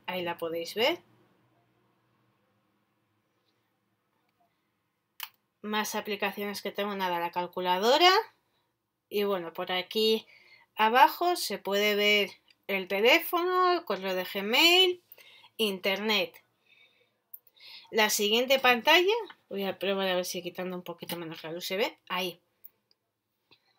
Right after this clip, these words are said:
Creo que lo podéis ver ahí. Mapas, nada, Google Maps, tengo la App Store, tengo Facebook,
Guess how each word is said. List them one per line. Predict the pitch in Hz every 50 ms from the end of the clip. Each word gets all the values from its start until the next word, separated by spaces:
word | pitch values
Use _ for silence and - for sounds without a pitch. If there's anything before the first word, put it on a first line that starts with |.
| _ _ _ _ _ _ _ _ _ _ _ _ _ -
Creo | 185 196 185
que | -
lo | 185 180 180
podéis | 170 175 180 185 180 180
ver | 190 185 175
ahí. | 185 190 220 302 381 494 494 - - _ _ -
Mapas, | - 196 202 220 226 - 349 381 359 -
nada, | 254 226 202 185 185
Google | 180 185 185 180 185 180 180
Maps, | 202 233 285 349 - - - -
tengo | - 214 202 202 190 190
la | 185 185
App | 185 - 185 180 -
Store, | 185 180 - - - 262 311 403 415 - _ _ _ _ _ _ _ _ _ _ _ _ _ _
tengo | - 226 214 214 208 208 196
Facebook, | - - 269 320 339 339 - - 403 415 453 453 -